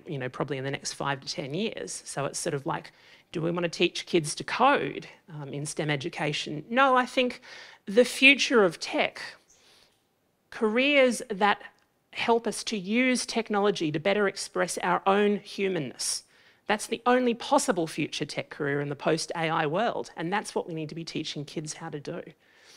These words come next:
Uh, and I think that ownership is the future too, and this is like you're owning things, you're controlling and creating your own online spaces, and you feel a sense, when you feel a sense of ownership over something, I think that you wanna make it good.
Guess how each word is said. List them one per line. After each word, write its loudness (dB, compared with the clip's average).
Uh, 4
and 8
I 6
think -2
that -2
ownership 0
is -4
the -12
future -8
too, -4
and -4
this -6
is -8
like -6
you're -2
owning 2
things, -4
you're 0
controlling 2
and 0
creating -2
your -2
own 4
online 0
spaces, -6
and 0
you 0
feel -4
a -6
sense, -8
when 0
you 0
feel -2
a 0
sense -4
of -14
ownership 0
over -2
something, -6
I -8
think -10
that -14
you -14
wanna -12
make -10
it -18
good. -12